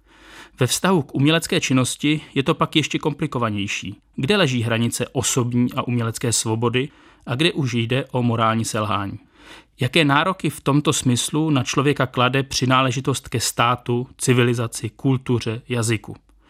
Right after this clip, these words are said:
Jaké podoby pak dostává exil? Skutečný, fyzický, ale i vnitřní nebo třeba jazykový. Jak v takové situaci rozumět manipulacím, jak je reprezentuje například instrumentální zneužívání klasické ruské kultury?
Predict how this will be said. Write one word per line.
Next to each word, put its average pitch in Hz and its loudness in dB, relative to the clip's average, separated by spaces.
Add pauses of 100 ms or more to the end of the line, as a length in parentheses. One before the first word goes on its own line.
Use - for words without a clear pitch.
(280)
Jaké 131 2
podoby 131 2
pak 120 -2
dostává 135 2
exil? 117 0 (280)
Skutečný, 139 2
fyzický, 123 -2 (260)
ale 120 2
i 139 2
vnitřní 123 2
nebo 123 0
třeba 131 0
jazykový. 120 -2 (680)
Jak 120 0
v - -14
takové 151 0
situaci 139 -2 (120)
rozumět 135 2
manipulacím, 127 -2 (300)
jak 120 -4
je 123 2
reprezentuje 123 0
například 123 -2
instrumentální 131 0
zneužívání 131 0
klasické 131 -2
ruské 131 -2
kultury? 131 -6